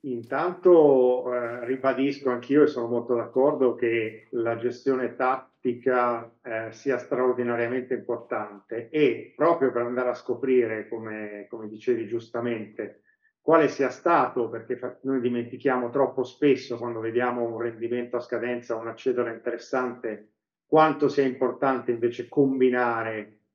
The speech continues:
eh, i diversi elementi per arrivare al risultato finale. Eh,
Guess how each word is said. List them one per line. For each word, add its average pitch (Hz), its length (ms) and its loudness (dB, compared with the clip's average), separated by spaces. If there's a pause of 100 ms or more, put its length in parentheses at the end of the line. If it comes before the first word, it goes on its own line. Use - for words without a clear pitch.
(120)
eh, 113 580 -4
i 117 180 -4
diversi 139 440 4
elementi 123 520 0
per 120 120 -2
arrivare 117 360 0
al 110 60 -8
risultato 123 520 -4
finale. 131 680 0 (360)
Eh, 135 600 0